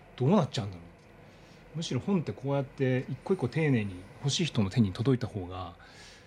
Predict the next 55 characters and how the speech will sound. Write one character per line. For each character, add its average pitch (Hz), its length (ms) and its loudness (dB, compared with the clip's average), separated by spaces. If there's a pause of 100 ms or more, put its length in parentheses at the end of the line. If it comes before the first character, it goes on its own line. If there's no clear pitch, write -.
(220)
む 143 60 -2
し - 100 -4
ろ 117 80 -2
幸 - 200 -2
せ 147 120 -4
な 160 60 -2
ん - 20 0
じ 117 60 -2
ゃ 104 40 -4
な 95 60 -8
い 98 40 -8
か 104 120 -6
な、 135 160 4
み 98 140 -2
た 90 80 -12
い 82 120 -12
な。 - 60 -20
ま - 1080 -16
あ、 - 20 -2
そ - 160 0
ん 135 80 6
な 131 100 6
感 131 300 6
動 120 220 6
を 113 40 2
覚 117 160 2
え 110 40 0
つ - 60 -10
つ、 87 300 -10 (600)
ま 120 80 -4
た 135 80 -4
す 160 160 -4
ぐ 110 120 -4 (200)
作 - 220 -6
り 117 60 -2
た 123 140 0
い 117 60 0
な、 120 100 4 (160)
<laughs> - 180 -10
と - 60 2
い - 80 2
う 131 40 -6
で 156 100 -8
す - 140 -8
ね、 - 180 -12 (680)
そ 135 180 -2
う - 20 4
い 135 40 4
う 127 40 0
気 135 80 0
持 135 100 4
ち 127 100 -2
で 123 80 -2
す - 140 -12
ね。 - 160 -20